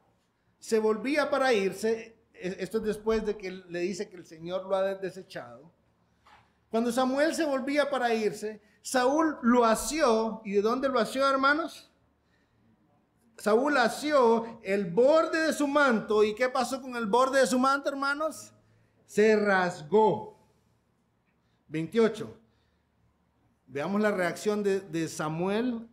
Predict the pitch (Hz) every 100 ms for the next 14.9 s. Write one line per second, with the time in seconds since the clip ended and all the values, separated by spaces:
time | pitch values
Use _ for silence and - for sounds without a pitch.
0 | - 147 165 165 185 170 165 170 180 208
1 | 254 120 - _ _ _ - 139 139 151
2 | 156 185 170 123 _ _ _ 185 202 254
3 | 262 262 269 262 254 269 277 277 294 294
4 | 208 160 - - _ _ - 359 370 262
5 | 226 220 226 254 269 269 240 262 254 -
6 | 214 226 233 233 226 214 208 - 302 381
7 | 403 294 220 220 330 311 - 226 233 262
8 | 226 202 226 - - _ _ _ _ -
9 | 202 190 196 247 311 320 311 311 247 277
10 | 233 196 196 214 202 - - 214 233 233
11 | 247 247 262 320 269 214 214 196 233 262
12 | - 277 277 247 240 220 214 - 370 427
13 | 349 214 165 160 160 - _ - 196 190
14 | 185 175 180 151 147 143 - 135 _